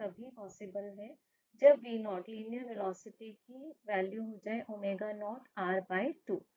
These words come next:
तो बच्चों, इसके लिए सबसे पहले हम लोग frictional force को denote कर देंगे opposite direction में। So अब हम लिख सकते हैं यहाँ frictional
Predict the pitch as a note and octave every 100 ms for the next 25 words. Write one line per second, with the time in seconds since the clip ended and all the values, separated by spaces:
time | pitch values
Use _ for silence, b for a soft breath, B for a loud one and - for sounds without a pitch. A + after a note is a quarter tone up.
0 | _ _ _ B3 C#4 - D#4 C4+ A#3+ -
1 | D#4+ C#4 G#3+ G#3 A#3 - C#4+ C4+ B3+ C4
2 | B3+ A#3+ A#3+ - A#3 - A#3+ B3+ B3+ B3
3 | A#3 - B3 A#3 G#3+ G#3+ A3 A#3 A3 A3+
4 | A3+ A#3+ - G#3 G3+ G3+ F#3 A3+ G3+ F#3+
5 | F3+ F3+ - - G#3+ A3 C#4+ - b b
6 | b b - C#4+ C#4 A#3 C#4+ D4 C4 A#3+
7 | - A3+ - G#3+ G#3 G#3 G3+ A3 D4 A#3
8 | A3 - B3 B3+